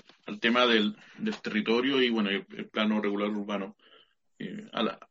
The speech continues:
al hacer un poco memoria del, del desarrollo urbanístico chileno, eh, que, que principalmente tiene una historia del, del periodo colonial y con los españoles, etcétera, el, el diseño de la ciudad en Chile, eh, eh,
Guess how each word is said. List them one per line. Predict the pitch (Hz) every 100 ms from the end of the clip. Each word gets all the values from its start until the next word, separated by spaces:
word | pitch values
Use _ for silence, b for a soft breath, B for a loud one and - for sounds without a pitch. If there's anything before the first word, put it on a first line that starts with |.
| _ -
al | 120
hacer | 123 165
un | 170
poco | 170 170 170
memoria | 147 139 151 170 170
del, | 151 139 127 113 110 -
del | - - 113
desarrollo | 113 123 117 139
urbanístico | 135 113 117 - 151 151 151
chileno, | 147 139 143 151 156 156 156 -
eh, | 127 120 113 - - 117
que, | 120 110
que | 113 110 - - - 123
principalmente | - 110 113 117 117 117
tiene | 117 113
una | 107 107 107 107
historia | - 113 110
del, | 104 101
del | 101 98
periodo | 101 110
colonial | 107 101 104 117 131
y |
con | 110
los | 104
españoles, | 98 101 98 117 110
etcétera, | 120 127 139 - b b b b b b b -
el, | - -
el | 117
diseño | 117 - 160 165
de | 160
la | 143
ciudad | - 127 131 143
en | 147 123
Chile, | - 147 147 151
eh, | 143 117 107 104 - _ _ _ _ _ _ _ _ _
eh, | - -